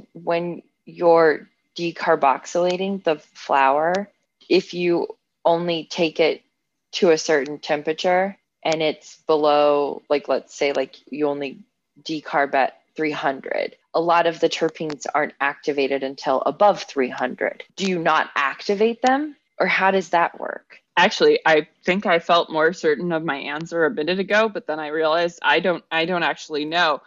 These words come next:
Speaker 2: I will have to do more research. Sorry, everybody. I am just always finding more shit to look up.
Speaker 1: Yeah, thinking face emoji. My gosh.
Speaker 2: Thinking for sure. <laughs>
Speaker 1: Lots of terpene talk.
Speaker 2: Terpenes, very important. We like to talk about them a lot.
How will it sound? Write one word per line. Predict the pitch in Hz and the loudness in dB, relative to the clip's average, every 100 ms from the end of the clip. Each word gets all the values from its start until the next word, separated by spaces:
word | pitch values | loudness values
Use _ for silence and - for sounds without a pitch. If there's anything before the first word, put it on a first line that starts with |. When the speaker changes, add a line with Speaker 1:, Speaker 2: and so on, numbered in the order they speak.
| - | -6
Speaker 2:
I | 151 | -4
will | 160 | -2
have | 160 170 165 | 0 0 -2
to | - 160 156 _ _ | -2 -4 -4 _ _
do | 165 151 | 0 0
more | 147 139 | 0 0
research. | 127 127 123 123 - | 0 -2 -4 -4 -6
Sorry, | - 214 220 190 | -2 2 2 2
everybody. | 180 175 170 170 170 | -2 -2 -2 0 0
I | 175 202 226 | 0 2 2
am | 160 143 170 _ _ _ _ | 0 -6 -18 _ _ _ _
just | 143 - | -16 -6
always | 131 156 180 | -2 0 -2
finding | 180 180 180 | -2 -4 -4
more | 175 180 | -6 -6
shit | 185 175 | -6 -6
to | 165 | -6
look | 156 143 92 | -6 -6 -10
up. | - _ _ - | -12 _ _ -2
Speaker 1:
Yeah, | 180 135 - - - | 2 2 0 -10 -6
thinking | 202 196 180 170 | -6 -4 -6 -2
face | 160 156 | -2 0
emoji. | 147 151 139 135 147 151 170 _ | -4 -2 -2 -2 -8 -8 -10 _
My | 156 156 | -6 -6
gosh. | 156 156 - | -2 -2 -2
Speaker 2:
Thinking | 190 185 196 196 _ _ - | -4 -6 -10 -14 _ _ -12
for | - 156 | -2 -2
sure. | 156 139 131 - _ _ - | 0 -2 -4 -6 _ _ -10
<laughs> | 220 262 - _ _ - _ - | -6 -4 -6 _ _ -14 _ 2
Speaker 1:
Lots | 254 | 2
of | 294 | 2
terpene | 294 254 214 | 0 0 -2
talk. | 202 165 175 - - - - 294 285 | 0 0 0 -6 -14 -14 -6 -2 -2
Speaker 2:
Terpenes, | 277 233 220 233 233 233 233 233 233 | -4 -4 -2 0 0 0 0 0 0
very | 156 170 185 | 2 4 4
important. | 202 175 175 180 180 185 - - | 2 2 0 2 0 -2 -6 -6
We | 160 | 0
like | 147 151 | 0 -2
to | - | -2
talk | 165 151 | 0 0
about | 156 143 147 | 0 -2 -2
them | 156 | -2
a | |
lot. | 170 156 - - | -2 -2 -4 -6